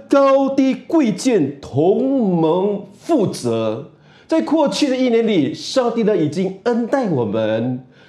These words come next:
他还要赐福给我们，因为他的恩典呢，乃是一生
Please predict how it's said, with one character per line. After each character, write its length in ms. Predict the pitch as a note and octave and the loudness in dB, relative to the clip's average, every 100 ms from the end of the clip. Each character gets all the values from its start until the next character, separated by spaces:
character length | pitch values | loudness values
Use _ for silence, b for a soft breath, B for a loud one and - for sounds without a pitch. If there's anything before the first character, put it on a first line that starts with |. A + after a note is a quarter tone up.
| B | B
他 200 | - D#4+ | -2 -2
还 160 | D#4 C4 | 0 0
要 120 | B3+ | 0
赐 420 | - - - D#4 | -2 -6 -2 -2
福 200 | - - | 0 -2
给 200 | F#3 D3+ | 0 0
我 80 | C3+ | 0
们， 340 | B2+ C3 C#3+ B B | 0 0 -2 B B
因 120 | D4 D4+ | 0 2
为 100 | D4+ | 2
他 160 | B3 | 0
的 120 | C4 B3+ | 0 0
恩 220 | C4+ A3 | 0 2
典 120 | F3 | 0
呢， 240 | F#3+ G3+ G3 B | 2 0 -2 B
乃 200 | D3 F3 | -2 0
是 380 | F3 G3+ A3+ D3 - | 0 0 -2 -2 -2
一 140 | A#3 | -4
生 600 | - - A3+ B3 B3+ A#3+ | -2 -6 -2 0 0 -4